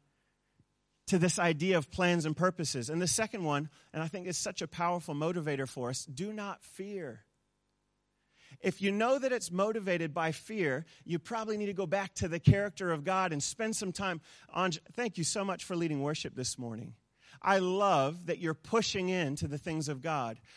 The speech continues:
We're not just saying token phrases and singing them over and over again.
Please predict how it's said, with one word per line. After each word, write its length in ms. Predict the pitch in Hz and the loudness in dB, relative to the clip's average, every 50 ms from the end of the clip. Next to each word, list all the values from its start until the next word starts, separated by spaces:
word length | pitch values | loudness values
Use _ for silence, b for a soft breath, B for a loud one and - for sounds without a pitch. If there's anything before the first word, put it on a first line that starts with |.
| B 147 B | B -8 B
We're 160 | 156 196 220 | 0 0 2
not 240 | 247 247 220 - 180 | 2 0 0 0 -2
just 380 | 190 202 - - - - - | -2 0 0 0 0 0 0
saying 480 | - 208 208 208 208 196 180 170 156 147 | 0 2 2 2 2 2 2 2 0 -2
token 500 | - - 196 202 196 - - 190 170 160 | -2 0 2 2 2 0 -2 -4 -4 -4
phrases 500 | - - 175 175 185 185 156 165 147 135 | 0 4 4 6 6 4 2 0 -4 -4
and 160 | 151 151 143 | -4 -4 -4
singing 280 | - 190 175 175 175 165 | -2 -2 0 0 0 0
them 120 | 156 156 | 0 2
over 280 | 160 170 185 165 170 147 | 2 0 0 0 -2 -2
and 80 | 143 | 0
over 260 | 151 180 196 180 165 | 0 0 0 2 0
again. 320 | 147 131 123 123 113 110 | 0 0 0 -4 -4 -6